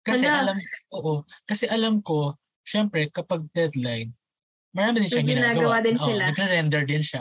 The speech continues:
Speaker 1: Ang rendering time kasi sobrang tagal. Minsan, it takes days. Ganyan. So, um, ayun, ang ginagawa ko, after nila magpasa, saka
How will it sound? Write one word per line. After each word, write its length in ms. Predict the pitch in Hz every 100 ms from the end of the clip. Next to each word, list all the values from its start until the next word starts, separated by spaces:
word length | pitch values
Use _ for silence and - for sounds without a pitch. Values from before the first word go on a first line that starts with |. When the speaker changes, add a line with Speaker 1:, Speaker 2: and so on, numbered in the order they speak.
| 160
Speaker 1:
Ang 100 | 180
rendering 400 | 185 180 175 175
time 240 | 165 156 147
kasi 240 | 160 165
sobrang 400 | - 147 151 151
tagal. 480 | 143 110 120 139 123 - 131 - -
Minsan, 320 | 139 170 165
it 80 | 143 165
takes 320 | 131 - 139 - -
days. 720 | 123 135 139 135 131 - - -
Ganyan. 480 | 117 113 113 110 117 _ _ _ _ _ _ _ - - _ -
So, 400 | 190 180 180 170 - - _ 175
um, 560 | 180 180 175 170 147 _ _ _ -
ayun, 400 | 190 180 147 139 - _ - - _ 180
ang 80 | 180
ginagawa 480 | 240 233 214 202
ko, 80 | 165 143
after 480 | 202 - - 202 196
nila 240 | 185 185
magpasa, 560 | 170 156 147 135 -
saka 80 | 190